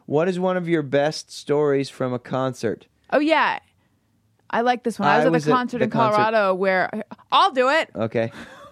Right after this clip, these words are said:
Speaker 2: Where Matt fought a fan.
Speaker 1: Yeah, yeah, I
Speaker 2: You fought a
Speaker 1: fought
Speaker 2: fan? What happened?
Speaker 1: Well, I, I, uh, I used to get into fights all the time.
Speaker 2: So you were fractious and contentious and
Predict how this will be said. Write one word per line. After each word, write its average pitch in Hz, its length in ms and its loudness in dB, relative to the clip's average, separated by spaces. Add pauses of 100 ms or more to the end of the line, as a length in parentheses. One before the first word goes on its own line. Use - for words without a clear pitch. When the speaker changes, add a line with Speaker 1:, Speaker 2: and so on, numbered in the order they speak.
Speaker 2:
Where 294 140 2
Matt 247 320 0
fought 202 180 -2
a 185 80 -8
fan. - 480 -12
Speaker 1:
Yeah, 123 200 0
yeah, 120 240 2
I - 40 0
Speaker 2:
You 247 80 0
fought 277 200 2
a - 20 -2
Speaker 1:
fought - 80 -14
Speaker 2:
fan? 247 340 -2
What 247 100 -6
happened? 208 520 -8
Speaker 1:
Well, 151 160 -8
I, 165 340 -4
I, 117 300 -2
uh, 151 240 0
I 165 80 0
used 180 160 -4
to 202 40 -4
get 196 60 2
into 123 140 -2
fights 117 260 -2
all 107 140 0
the 104 80 -4
time. 101 420 -2 (720)
Speaker 2:
So - 160 -10
you 359 200 2
were 381 420 0
fractious - 840 -6
and 175 120 -10
contentious 170 640 -10
and 143 220 -10